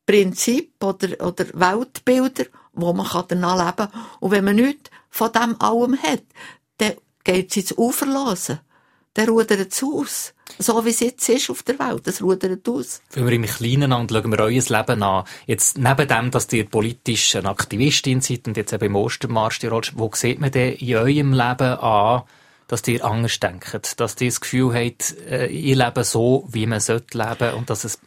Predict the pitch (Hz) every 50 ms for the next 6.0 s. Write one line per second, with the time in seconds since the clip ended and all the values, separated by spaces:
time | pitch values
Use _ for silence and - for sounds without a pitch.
0 | _ _ - - 107 107 107 110 123 - 120 151 - 120 110 110 113 120 120 113
1 | 101 113 107 107 104 95 95 95 - - 107 - 107 98 - - 135 135 151 143
2 | 127 127 120 - - 104 110 117 117 - - - 123 123 - _ _ _ _ _
3 | _ _ _ _ _ _ _ _ - - - _ _ _ - 175 185 185 175 196
4 | 202 202 - 196 190 196 240 285 311 254 - _ _ _ _ _ _ _ _ _
5 | _ _ _ _ _ _ - - 110 104 - 196 - 101 104 113 104 - - -